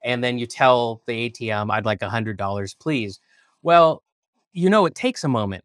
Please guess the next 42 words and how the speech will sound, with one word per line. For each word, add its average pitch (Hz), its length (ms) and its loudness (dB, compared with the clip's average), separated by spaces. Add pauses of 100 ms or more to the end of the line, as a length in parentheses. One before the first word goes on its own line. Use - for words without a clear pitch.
right, 127 320 2
for 135 340 0
the 131 120 -4
A 127 100 -2
T 131 160 -10
M 127 200 -4
to 123 140 -8
decide 139 540 -2
whether 120 280 -4
it 117 60 -14
should 120 220 -12
give 147 160 -4
you 120 140 -4
a 107 60 -4
hundred 117 260 -2
dollars. 117 480 0 (360)
Well, 131 120 -6
what's 214 200 -4
going 175 240 0
on 180 160 2
in 147 100 -2
the 120 60 -4
background 127 640 -2
is 131 320 -4
that 127 140 -8
the 131 100 -6
A 156 120 -2
T 156 200 -10
M 139 160 -2
has 131 300 -4 (160)
generated 151 460 -2
a 110 40 -4
message, 107 760 -6 (460)
and 131 180 -2
it 135 120 -6
sent 220 280 -6
that 139 160 -4
message 123 440 -6
back 117 260 -2
to 131 100 -4
the 110 100 -12
central 127 480 -6